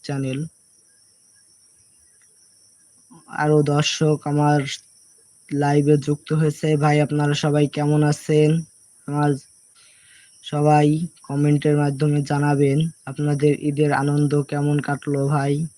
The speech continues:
আমার সাথে একটু শেয়ার করুন, শেয়ার করুন। গতকাল হয়তো অনেক আনন্দতে আপনাদের সাথে আড্ডা দিতে পারি নাই। এখন লাইভে এসে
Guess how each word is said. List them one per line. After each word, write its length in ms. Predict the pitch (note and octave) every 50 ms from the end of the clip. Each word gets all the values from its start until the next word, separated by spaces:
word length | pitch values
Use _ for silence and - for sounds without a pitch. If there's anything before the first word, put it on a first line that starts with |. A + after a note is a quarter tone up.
| _ _ _ _ _ _ _ _ _ _ _ _ -
আমার 220 | D3+ D3 D3 D3+
সাথে 360 | - - - D3+ C3+ - D3
একটু 220 | C#3+ C#3 - D3+ D3
শেয়ার 380 | - - - D3 C#3+ C#3+ C#3 C3+
করুন, 520 | - - C#3+ C#3+ C#3+ C#3+ C#3+ D3 D#3 D#3+ - _ _ _ _ _ -
শেয়ার 340 | - - C#3+ C#3 C#3+ C#3
করুন। 400 | C3+ - C#3 C3+ C3+ C3+ C#3+ D#3 D#3+ _ _ _ _ _ _ _ _ _ _ _ _ _ _ _ _ _ _ _ _ _ _ _ _ _ _ _ _ _ _ _ _ _ _ _ _ _ _ -
গতকাল 500 | - D3 D3+ - D#3+ D3 - D#3+ D#3 D#3
হয়তো 540 | D#3+ D#3 D#3+ D#3+ D3+ - D#3 D#3 D#3 D3+ D3+ - - _ _ _ _ _ _ _ _ -
অনেক 340 | D#3 D3+ D3+ D3+ D3+ C#3+ C#3+ _ _ _ _ _ -
আনন্দতে 800 | C#3 C#3 C#3+ D3 D3 D3+ D3+ D3 C#3 D3+ D3 - D3+ D3 C#3+
আপনাদের 420 | C#3 C3+ D3 C#3+ C#3+ C#3+ C#3 D3 D3
সাথে 340 | - - - D#3 D3 - D3
আড্ডা 340 | D3 C#3+ C#3+ C#3 D3+ D3+
দিতে 280 | C#3+ C#3+ C#3+ - D3+ D3+
পারি 220 | D3 D3+ D3 D3+
নাই। 220 | D3 D3+ D3+ D3+ D3
এখন 280 | C#3 C#3 - D#3+ D3
লাইভে 520 | C#3+ C#3+ C#3 C#3 C#3 D3 D3 C#3 D3 D3+ D3
এসে 540 | D3 C#3+ C#3+ D3 - - D3+ D3 C#3 C3